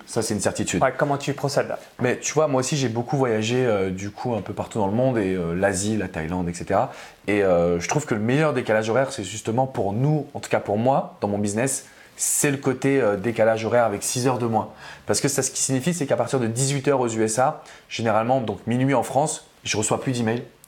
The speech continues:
Speaker 1: Je
Speaker 2: Ouais,
Speaker 1: reçois
Speaker 2: tout est,
Speaker 1: plus de
Speaker 2: tout le monde dort.
Speaker 1: Voilà, tout le
Speaker 2: <laughs>
Speaker 1: monde dort.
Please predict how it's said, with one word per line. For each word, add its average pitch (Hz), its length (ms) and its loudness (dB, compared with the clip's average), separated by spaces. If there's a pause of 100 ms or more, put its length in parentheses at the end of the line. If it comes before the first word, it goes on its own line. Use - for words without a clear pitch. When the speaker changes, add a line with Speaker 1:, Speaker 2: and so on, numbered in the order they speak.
Speaker 1:
Je 151 80 0
Speaker 2:
Ouais, 139 80 4
Speaker 1:
reçois 135 240 2
Speaker 2:
tout 151 80 2
est, 139 180 4
Speaker 1:
plus 131 120 4
de 117 60 2
Speaker 2:
tout 165 80 2
le 175 60 2
monde 170 200 2
dort. 160 220 4
Speaker 1:
Voilà, 123 200 4
tout - 140 -4
le 165 60 2
Speaker 2:
<laughs> 170 40 0
Speaker 1:
monde 151 120 -2
dort. 156 320 0